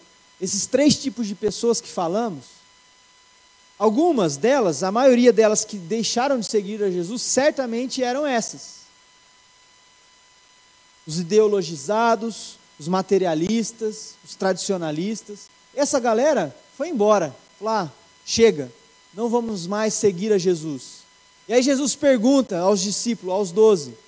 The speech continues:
"E vocês, não querem ir também? Se é dura demais a minha palavra,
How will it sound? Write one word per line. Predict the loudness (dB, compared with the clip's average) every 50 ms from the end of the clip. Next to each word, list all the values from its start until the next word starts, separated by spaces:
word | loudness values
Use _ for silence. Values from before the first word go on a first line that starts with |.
| _ _ -14
"E | -4
vocês, | -2 0 0 0 0 -2 -2 -2 -2 -4 -8 -12 -16 -20 -20 -18 -16
não | -8
querem | -4 -2 -2 -2 -2 -2 -4
ir | -6 -6
também? | -8 -8 -10 -10 -10 -10 -10 -12 -14 -18 _ _ _ _ _ _ _ _ _ _ _ _ _ _ _ _ _ _ _ _ _ _ _ _ _ _ _ _ _ _ _ _ _ _ _ _ _ _ _ _
Se | -12 -6 -2 0
é | 0 0
dura | 0 2 0 2 0
demais | 0 -4 -4 -2 0 2 2 2 0
a |
minha | -2 -4 -4 -4
palavra, | -2 -2 -2 0 2 2 2 0 0 -4 -8 -10